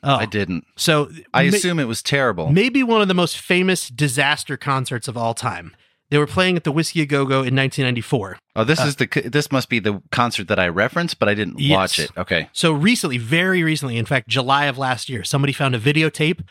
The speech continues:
Speaker 1: a house recording from right next to, I believe it's the lighting console
Speaker 2: Oh, boy.
Speaker 1: at the Whiskey A Go Go of the whole performance.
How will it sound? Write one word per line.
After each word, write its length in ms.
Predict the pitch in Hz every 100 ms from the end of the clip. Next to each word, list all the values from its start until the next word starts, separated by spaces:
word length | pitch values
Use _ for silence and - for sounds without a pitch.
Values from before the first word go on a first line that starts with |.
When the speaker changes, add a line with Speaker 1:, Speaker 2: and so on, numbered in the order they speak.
| _
Speaker 1:
a 80 | -
house 380 | - 165 185 -
recording 500 | 156 - 151 135 123
from 260 | - 123 123
right 160 | 143
next 280 | 147 139 -
to, 200 | 139 123
I 60 | 123
believe 240 | 135 143
it's 160 | 131 -
the 80 |
lighting 320 | 107 131 139 117
console 560 | 113 98 - 98 - _
Speaker 2:
Oh, 100 | 78
boy. 280 | 73 71 71
Speaker 1:
at 100 | 127
the 80 | 127
Whiskey 300 | 131 139 151
A 40 | 120
Go 160 | 127
Go 140 | 123 120
of 140 | 120
the 80 | 127
whole 160 | 143 127
performance. 520 | 104 110 87 -